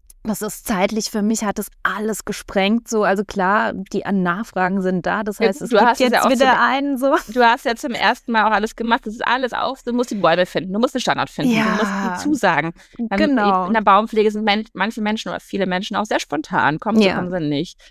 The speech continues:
Speaker 1: Genau.
Speaker 2: Und, äh, ach, dieses ganze Plan, das ist schon, also wenn du es natürlich ein, zwei Mal gelau-, laufen lassen hast, dann hast du es automatisch. Dann kannst du den Namen beim Zertifikat unten einfügen und
Speaker 1: Mhm.
Speaker 2: fertig.
Speaker 1: Ja.
Speaker 2: Aber erstmal, was schreibst du drauf? Und, äh,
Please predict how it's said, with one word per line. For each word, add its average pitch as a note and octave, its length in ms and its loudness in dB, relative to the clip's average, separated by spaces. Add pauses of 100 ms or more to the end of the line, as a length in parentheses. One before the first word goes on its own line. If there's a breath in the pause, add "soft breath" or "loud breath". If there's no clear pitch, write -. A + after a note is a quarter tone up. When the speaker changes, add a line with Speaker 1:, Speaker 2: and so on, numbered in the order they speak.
(120)
Speaker 1:
Genau. A3 300 6
Speaker 2:
Und, G#3 160 2 (140)
äh, - 60 -8 (200)
ach, A3 160 -4
dieses G3 300 -8
ganze G3+ 260 0
Plan, F#3+ 340 2
das F3+ 140 -8
ist - 140 -10
schon, - 200 -4
also F#3+ 280 -2
wenn G#3 100 2
du A3 60 4
es A3 60 -2
natürlich G3 300 0
ein, F3+ 140 2
zwei - 80 -8
Mal E3+ 160 0
gelau-, G#3 280 2 (100)
laufen G#3+ 320 2
lassen F#3 260 -8
hast, D#3+ 160 -8
dann F#3+ 140 -4
hast G#3 220 -8
du F3+ 40 -6
es - 60 -8
automatisch. D#3+ 540 -10
Dann F3+ 100 -12
kannst G#3 280 -2
du - 40 -8
den E3 80 -2
Namen F#3 200 2
beim F#3 140 -2
Zertifikat G3+ 500 0
unten G3+ 200 -6
einfügen F#3+ 420 -4
und F#3 60 2
Speaker 1:
Mhm. F3+ 60 2
Speaker 2:
fertig. F#3+ 420 -2 (180 soft breath)
Speaker 1:
Ja. G3 260 2
Speaker 2:
Aber G#3 140 2
erstmal, F3+ 320 0
was G3 140 2
schreibst F#3 300 -2
du - 40 -8
drauf? E3 400 0
Und, B3 220 -4
äh, - 40 -18